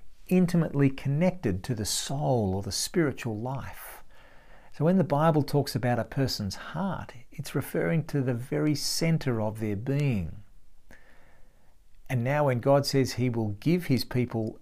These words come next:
a new heart, he's talking about a complete renewal of the whole person from the inside out,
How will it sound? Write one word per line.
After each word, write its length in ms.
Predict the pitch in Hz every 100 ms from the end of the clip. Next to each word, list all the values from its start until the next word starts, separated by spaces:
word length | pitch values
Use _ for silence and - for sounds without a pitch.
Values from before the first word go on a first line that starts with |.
| -
a 140 | 117
new 400 | 110 110 123 120
heart, 800 | 92 - - 165 135 87 - - - - - - - -
he's 180 | 143
talking 340 | - 208 196 247
about 220 | 170 143
a 60 | 139
complete 640 | - 131 - - 170 -
renewal 760 | 151 151 151 151 185 170 131 -
of 340 | 135 131 123
the 160 | 143 147
whole 380 | 127 160 220 240
person 580 | - 98 87 - 57 -
from 280 | - 139
the 200 | 127 113
inside 540 | 156 185 - 85 98 - -
out, 420 | 180 147 -